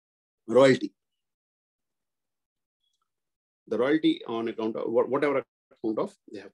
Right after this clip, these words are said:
paid to the respective state governments. The point is whether royalty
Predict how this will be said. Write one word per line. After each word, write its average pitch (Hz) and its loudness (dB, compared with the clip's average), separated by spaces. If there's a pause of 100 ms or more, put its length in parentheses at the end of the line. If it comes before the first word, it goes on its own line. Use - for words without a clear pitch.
paid - -2
to 113 -6
the 120 2
respective - -4
state 98 -6 (140)
governments. - -2 (1900)
The 220 -4
point 311 6
is 165 4 (1800)
whether 202 4 (1500)
royalty 139 4